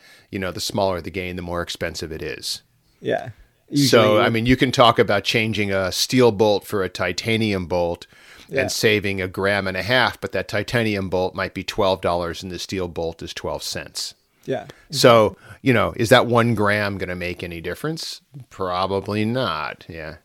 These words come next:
Speaker 2: The same thing, you know, you can, nowadays you can buy these very fancy bolt snaps with, you know, designed little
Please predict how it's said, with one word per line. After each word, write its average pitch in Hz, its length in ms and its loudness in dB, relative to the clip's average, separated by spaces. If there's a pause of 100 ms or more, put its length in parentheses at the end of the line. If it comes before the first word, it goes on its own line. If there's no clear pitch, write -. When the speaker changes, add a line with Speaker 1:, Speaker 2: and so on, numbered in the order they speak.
(220)
Speaker 2:
The 143 100 0
same 143 320 -4
thing, 143 240 -4
you 127 120 -6
know, 139 100 -4
you 139 180 -2
can, 139 240 -6 (380)
nowadays 135 580 8
you 135 80 2
can 127 200 4
buy 131 200 6
these 127 220 2
very 147 320 0
fancy 131 720 0
bolt 143 380 2
snaps - 520 -2 (640)
with, 131 600 2
you 139 160 -2
know, 127 180 2
designed 127 1080 2
little 127 540 2